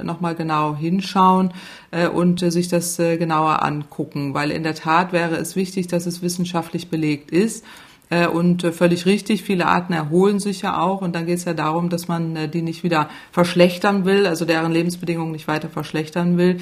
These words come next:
Aber, ähm, dann in dem Moment, äh, wo man jetzt sieht, da sind auch Arten, die sich weiter fortentwickeln, äh, dass man da nicht, äh, noch notwendigerweise neue,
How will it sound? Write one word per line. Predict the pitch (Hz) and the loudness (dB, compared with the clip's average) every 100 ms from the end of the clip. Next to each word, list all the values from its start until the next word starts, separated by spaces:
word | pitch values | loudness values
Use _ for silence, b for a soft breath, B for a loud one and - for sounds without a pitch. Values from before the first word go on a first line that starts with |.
| B B B | B B B
Aber, | - 165 175 170 170 160 | 2 4 6 6 4 2
ähm, | 165 165 165 165 | 0 0 0 2
dann | 160 175 | 2 4
in | 180 156 | 2 2
dem | 165 | 2
Moment, | 170 165 165 165 170 | 2 0 -2 -2 -2
äh, | 165 | 0
wo | 165 | 0
man | 160 156 | -2 -4
jetzt | 156 160 - - | -6 -6 -6 -4
sieht, | - 160 170 208 233 - - | -4 -2 0 2 0 -2 -4
da | 151 160 | -2 0
sind | 170 170 | 0 -2
auch | - 151 | -4 -4
Arten, | 151 170 175 | -2 -2 -2
die | 165 160 | -2 -2
sich | 160 - | -4 -4
weiter | 156 156 165 | -2 -2 -2
fortentwickeln, | - 165 165 - - - - 165 156 180 208 190 180 175 | 2 2 2 -6 -18 -18 -6 0 4 2 4 2 4 2
äh, | - 160 | 0 -2
dass | 160 160 | -4 -4
man | 160 | -4
da | 147 156 | -4 -4
nicht, | 165 165 | -4 -4
äh, | 160 | -6
noch | 156 156 170 | -4 -4 -4
notwendigerweise | 165 165 165 160 151 156 156 160 | -2 0 -2 -2 -4 -4 -4 -4
neue, | 156 156 165 156 | -2 4 6 4